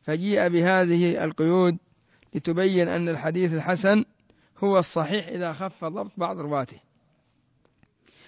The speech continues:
ونعرف خفة الضبط بنصوص العلماء، بنصوص العلماء. لكن العلماء من أين أخذوا هذا الم-، الخف-، الخفة؟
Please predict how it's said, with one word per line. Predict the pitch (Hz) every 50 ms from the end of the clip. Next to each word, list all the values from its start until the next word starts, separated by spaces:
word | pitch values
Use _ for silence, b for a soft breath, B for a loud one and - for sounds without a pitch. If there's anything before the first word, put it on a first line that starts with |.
| b b b
ونعرف | 175 202 240 240 214 202 196 180 -
خفة | - 220 190 156 196 190 180
الضبط | 185 165 165 180 190 202 226 - _ _ _ _ _ _ _ _ _ _ _ _ _ _ _ _ _ _ _ _ _ _ _ _ _ _ _ -
بنصوص | 220 220 220 214 208 165 220 233 233 -
العلماء، | 226 208 175 190 190 185 180 180 160 120 - - _ _ _ _ _ _ _ _ _ _ _ _ _ _ _ _ _ _ _ _ _ _ _ _ _ _ -
بنصوص | 202 202 180 - 233 240 202 202
العلماء. | 170 151 165 165 156 139 123 120 - _ _ _ _ _ _ _ _ _ _ _ _ b b b b b
لكن | 170 208 233 247 226 254 233
العلماء | 226 208 185 214 214 214 220 240 233 214
من | 214 208
أين | 214 240 269 269 262
أخذوا | 233 208 208 220 208 202
هذا | 196 190 190 175 180
الم-، | 175 170
الخف-، | 175 196 190 160 - 175 175 175 - -
الخفة؟ | 156 - 180 170 - - 185 180 165